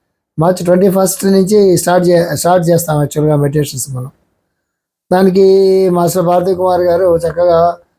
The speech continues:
వ్యాఖ్యానం కూడా ఇచ్చారు ఆయన. అంతర్దర్శనములు అని తెలుగులో ఇచ్చారు, అక్కడ మెడిటేషన్ ఇంగ్లీష్లో కూడా ఆయన వ్యాఖ్యానం ఇచ్చారు, తెలుగులో కూడా వ్యాఖ్యానం ఇచ్చారు. అర్థం కాలేనటువంటి వాళ్ళు ఆ వ్యాఖ్యానం కూడా చదువుకుంటారు.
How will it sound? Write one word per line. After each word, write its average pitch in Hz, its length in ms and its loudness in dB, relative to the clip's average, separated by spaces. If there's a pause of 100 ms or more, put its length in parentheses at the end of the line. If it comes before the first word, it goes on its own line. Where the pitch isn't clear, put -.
(200)
వ్యాఖ్యానం 185 440 2
కూడా 170 180 2
ఇచ్చారు 131 300 -2
ఆయన. 123 140 -8 (800)
అంతర్దర్శనములు 175 880 2
అని 151 560 0
తెలుగులో 165 640 0
ఇచ్చారు, 170 720 -2 (520)
అక్కడ 175 240 0
మెడిటేషన్ 165 440 2
ఇంగ్లీష్లో 185 300 0
కూడా 180 140 4
ఆయన 175 100 2
వ్యాఖ్యానం 160 420 0
ఇచ్చారు, 156 200 -4
తెలుగులో 175 240 2
కూడా 175 140 2
వ్యాఖ్యానం 156 360 -2
ఇచ్చారు. 127 300 -8 (920)
అర్థం 180 200 2
కాలేనటువంటి 170 600 2
వాళ్ళు 160 280 0
ఆ 202 240 2
వ్యాఖ్యానం 165 400 0
కూడా 160 140 0
చదువుకుంటారు. 143 520 -4